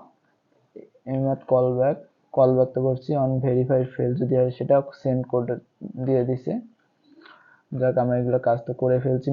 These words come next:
ম্যানুয়ালি। এবার সাইন ইন মেথডটা আমরা দেখি, ফোন auth credential, credential, এম auth sign in, আমরা just,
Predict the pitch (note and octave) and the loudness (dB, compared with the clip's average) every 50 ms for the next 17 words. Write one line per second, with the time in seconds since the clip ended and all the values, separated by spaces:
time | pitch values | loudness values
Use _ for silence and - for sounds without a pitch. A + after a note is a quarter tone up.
0 | C3+ B2+ B2+ C3 C3 C3 B2+ B2+ C#3+ F3 D#4 - - _ _ _ _ _ _ _ | 0 2 2 2 4 4 4 4 2 2 0 -2 -10 _ _ _ _ _ _ _
1 | - B2 B2 B2 B2 B2+ - - - C3 B2 C3 C3 B2+ C3 C3 B2+ B2+ B2 A#2 | -8 -2 0 0 0 -2 -4 -4 0 2 2 2 2 2 2 2 2 0 0 0
2 | - - - - - B2 B2 A#2+ A#2+ A#2 G#2+ A2+ A2+ A2+ C3+ E3+ - - - _ | -2 -6 -8 0 0 2 2 4 2 2 2 0 -2 0 -2 -2 -2 -4 -8 _
3 | _ _ _ _ _ _ _ _ _ - C#3 C3 C3 C3 B2+ - - - - - | _ _ _ _ _ _ _ _ _ -2 0 2 2 2 0 -4 -8 -18 -18 -18
4 | - - _ - - C3 C3 C3 C3 B2+ C3+ B2 A#2+ A#2+ B2+ B2+ C3 B2+ - - | -20 -20 _ -4 2 4 4 4 4 4 4 4 6 6 4 2 2 -2 -2 2
5 | C3+ C3+ D3 C#3+ C3+ C3+ B2+ A#2+ A#2+ B2 B2+ B2+ - B2+ B2+ C#3 G3+ A#3+ - - | 2 4 4 4 4 4 4 4 4 2 0 -4 0 2 2 2 2 0 -6 -10
6 | _ _ _ _ - C3+ C3 C3 C3 C3+ D3 D#3 - - - - B2 B2 B2 B2+ | _ _ _ _ -2 0 2 2 4 2 2 0 -2 -6 -8 -4 -2 -2 0 0
7 | C#3+ F3 G3 - - _ _ _ - - A#2+ A#2 - - A#2 C3 - _ | 0 -2 -4 -6 -10 _ _ _ -8 -8 -6 -4 -4 -4 -4 -6 -8 _